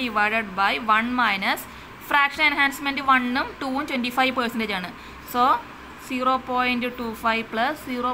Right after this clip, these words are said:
point two five plus നമുക്ക് കാൽക്കുലേറ്റ് ചെയ്തിരിക്കേണ്ടത് തേർഡിൻ്റെ fraction enhanced ആണ്. ഓക്കെ, ഇതാണ് നമുക്ക് കാൽക്കുലേറ്റ് ചെയ്യേണ്ടത്. So, എഫ് ഇ ത്രീ കാൽക്കുലേറ്റ് ചെയ്യണം Plus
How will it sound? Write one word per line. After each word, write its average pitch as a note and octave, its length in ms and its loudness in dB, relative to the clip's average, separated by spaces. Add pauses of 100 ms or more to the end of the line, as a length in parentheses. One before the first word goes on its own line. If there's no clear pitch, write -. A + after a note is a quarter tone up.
(100)
point B3 320 -2
two A#3 40 -6 (140)
five A3+ 300 0
plus B3 220 -2
നമുക്ക് C4+ 220 -2
കാൽക്കുലേറ്റ് C4 440 2
ചെയ്തിരിക്കേണ്ടത് B3 500 -2 (480)
തേർഡിൻ്റെ D4+ 500 4
fraction B3+ 380 2
enhanced G3+ 420 -4
ആണ്. F#3 100 -6 (540)
ഓക്കെ, C4+ 180 -6
ഇതാണ് C4 220 6
നമുക്ക് B3+ 220 -2
കാൽക്കുലേറ്റ് G#3+ 360 -2
ചെയ്യേണ്ടത്. F#3 300 -8 (520)
So, B3+ 80 -4 (260)
എഫ് - 200 -10 (120)
ഇ - 20 -4 (220)
ത്രീ A3 120 -4 (100)
കാൽക്കുലേറ്റ് F#3 340 -6
ചെയ്യണം - 180 -12 (400)
Plus A#3 340 0